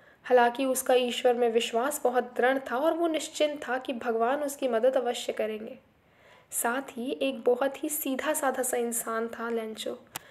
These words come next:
यद्यपि रे-, खेत पर लंबे समय तक काम करते हुए वो लिखना जानता था,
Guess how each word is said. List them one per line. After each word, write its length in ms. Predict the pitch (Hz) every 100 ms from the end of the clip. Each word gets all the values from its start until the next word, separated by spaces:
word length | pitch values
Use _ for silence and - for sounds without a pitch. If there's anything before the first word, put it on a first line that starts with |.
| - - _
यद्यपि 540 | 226 233 226 254 339 370
रे-, 460 | 285 262 262 -
खेत 400 | - 277 294 294 -
पर 160 | 302
लंबे 340 | 269 240 269 302
समय 300 | 294 269 269
तक 200 | 277 277
काम 320 | 233 233 285
करते 380 | 277 254 - 269
हुए 440 | 262 226 226 285
वो 140 | 311
लिखना 420 | 311 240 233 262 269
जानता 520 | 247 220 220 220 262
था, 300 | - 269